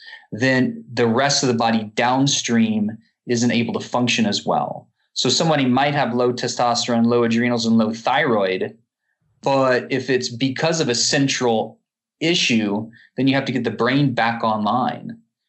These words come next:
And you can be giving as many peripheral hormone supports as you want,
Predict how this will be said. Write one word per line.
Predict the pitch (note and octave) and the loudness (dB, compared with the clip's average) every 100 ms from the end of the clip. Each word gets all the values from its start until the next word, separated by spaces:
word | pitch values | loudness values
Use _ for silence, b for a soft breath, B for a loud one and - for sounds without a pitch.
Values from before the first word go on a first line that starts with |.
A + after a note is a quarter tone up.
| _ | _
And | C3 C3 | -2 0
you | C#3 | 2
can | C#3+ B2+ A#2 A2+ - | 2 0 0 -2 -6
be | - C3+ | -2 0
giving | B2+ C3+ B2+ | 2 2 2
as | A#2 A#2+ | 2 2
many | C3 C3 B2+ A#2+ A2+ A2+ | 2 4 4 4 2 0
peripheral | - C3 - C3+ B2 A2+ - - | -2 0 2 2 2 2 -2 -4
hormone | C3 B2+ A#2+ A#2+ | -2 0 2 0
supports | - - B2 A#2+ - | 0 -2 -2 0 -2
as | A2 | 0
you | G#2 | 0
want, | B2 E3+ B2+ A#2 | 2 2 2 0